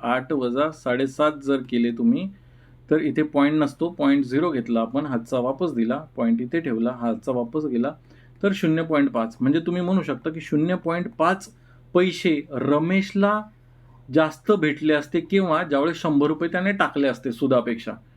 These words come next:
ठीक आहे, आता विषय राहतो कशाचा?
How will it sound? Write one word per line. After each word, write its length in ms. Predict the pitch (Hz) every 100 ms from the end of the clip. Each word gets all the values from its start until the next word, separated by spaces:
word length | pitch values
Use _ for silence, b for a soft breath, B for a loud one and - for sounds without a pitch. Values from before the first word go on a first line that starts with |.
| b b
ठीक 100 | 185
आहे, 100 | 185
आता 440 | 117 127 196 190 -
विषय 420 | 165 160 160 214
राहतो 300 | 190 139 165
कशाचा? 520 | - 135 143 117 139